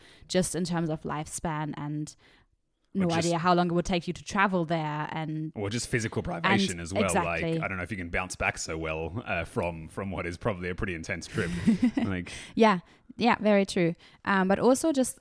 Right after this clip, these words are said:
Speaker 1: I guess, like, you know, at a certain stage, you, you're fairly settled into your life where you are.
Speaker 2: You've invested a lot in
Speaker 1: I, yeah,
Speaker 2: Earth. <laughs>
Speaker 1: I, like,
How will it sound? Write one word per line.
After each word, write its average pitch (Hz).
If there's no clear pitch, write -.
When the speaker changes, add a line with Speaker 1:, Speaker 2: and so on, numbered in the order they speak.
Speaker 1:
I 190
guess, 180
like, 180
you 190
know, 175
at 165
a 175
certain 170
stage, -
you, 160
you're 156
fairly 170
settled 160
into 156
your 156
life 165
where 160
you 160
are. 170
Speaker 2:
You've 123
invested 110
a 101
lot 90
in 90
Speaker 1:
I, 175
yeah, 175
Speaker 2:
Earth. -
<laughs> -
Speaker 1:
I, 196
like, 185